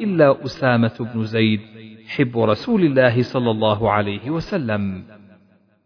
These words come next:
وحدثنا علي، حدثنا سفيان قال:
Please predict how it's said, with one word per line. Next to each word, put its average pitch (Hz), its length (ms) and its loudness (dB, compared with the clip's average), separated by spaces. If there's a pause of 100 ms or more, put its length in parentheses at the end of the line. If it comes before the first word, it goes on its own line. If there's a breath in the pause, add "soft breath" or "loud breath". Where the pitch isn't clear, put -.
(1400)
وحدثنا 170 840 0
علي، 151 460 0 (400)
حدثنا 117 720 -2
سفيان 147 600 2
قال: 127 500 2